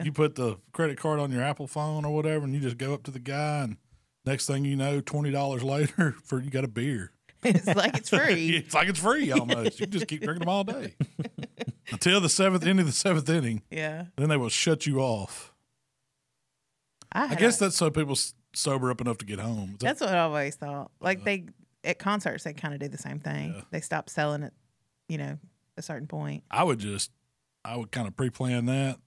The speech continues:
Speaker 1: about the <laughs> stretch. <laughs> We're gonna go hit up four or five beer stands and load me up a line to get through those next two innings. That's when it gets, that's when you really get nervous.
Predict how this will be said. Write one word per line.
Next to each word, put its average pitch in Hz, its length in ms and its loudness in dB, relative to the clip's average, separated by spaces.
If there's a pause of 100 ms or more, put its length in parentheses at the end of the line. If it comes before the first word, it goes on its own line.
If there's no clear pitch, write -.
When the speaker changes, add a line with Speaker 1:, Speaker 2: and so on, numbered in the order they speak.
(260)
Speaker 1:
about 107 180 -10
the 98 180 -12 (100)
<laughs> 127 80 -16
stretch. - 840 0
<laughs> - 420 -12
We're 147 120 0
gonna 156 200 0
go 160 120 2
hit 143 180 -2
up - 140 -2
four 139 160 0
or - 20 -12
five 123 240 -2
beer 147 220 0
stands 143 520 0
and 113 80 -10
load 135 280 0
me 139 100 0
up 135 140 -2
a - 20 -2
line 135 480 -4
to 196 120 -8 (600)
get 139 220 -4
through 147 160 4
those 139 180 4
next 139 220 -4
two 131 180 2
innings. 139 260 0
That's 220 240 2
when 196 120 4
it 139 60 0
gets, 143 180 2
that's 214 200 2
when 214 120 0
you 139 100 2
really 143 160 2
get 143 160 0
nervous. 135 640 0